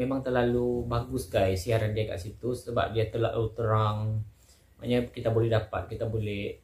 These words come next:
tengok. So kat situlah, guys. Tapi mungkin dalam beberapa tahun sahaja Om Bin ikuti, maknanya siaran tu dah tak boleh.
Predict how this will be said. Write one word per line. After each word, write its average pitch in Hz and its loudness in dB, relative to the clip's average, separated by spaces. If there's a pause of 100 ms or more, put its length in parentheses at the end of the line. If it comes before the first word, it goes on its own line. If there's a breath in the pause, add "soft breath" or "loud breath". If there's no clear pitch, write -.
(320)
tengok. 101 -2 (320)
So - -6
kat 113 0
situlah, 180 0
guys. 107 0 (360 soft breath)
Tapi 143 -2
mungkin 190 -2
dalam 160 2
beberapa 139 2
tahun 143 -2
sahaja 120 2
Om 107 0
Bin 87 -4
ikuti, 156 -6
maknanya 131 -6
siaran 127 2
tu 127 -4
dah 135 0
tak - -2
boleh. 104 0